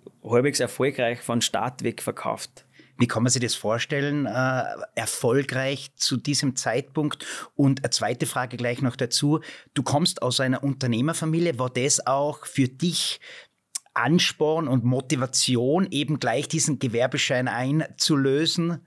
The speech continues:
Speaker 2: zu erwerben?
Speaker 1: Ganz sicher. Also ich bin inspiriert. Äh, meine Mutter, meine Großeltern, äh, sind Selbstständige. Ich hab das so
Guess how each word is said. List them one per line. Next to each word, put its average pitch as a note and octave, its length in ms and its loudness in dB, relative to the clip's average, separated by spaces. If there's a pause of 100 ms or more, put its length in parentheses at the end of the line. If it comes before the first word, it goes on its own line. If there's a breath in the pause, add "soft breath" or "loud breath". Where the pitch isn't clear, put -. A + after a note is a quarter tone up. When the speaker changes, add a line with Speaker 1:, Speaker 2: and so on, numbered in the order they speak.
(100)
Speaker 2:
zu - 120 2
erwerben? C3+ 640 2 (2000 loud breath)
Speaker 1:
Ganz D3 220 4
sicher. D3+ 260 2
Also A#2 140 0
ich A2+ 60 -4
bin C3 380 0
inspiriert. C3 1000 0 (240)
Äh, A#2+ 420 0
meine A2+ 180 0
Mutter, C3 320 2
meine A#2+ 200 0
Großeltern, A#2+ 760 -2 (960 soft breath)
äh, A2+ 280 0
sind A#2 340 0
Selbstständige. B2 760 0
Ich A#2+ 140 0
hab A2+ 180 -2
das - 180 2
so A2+ 400 0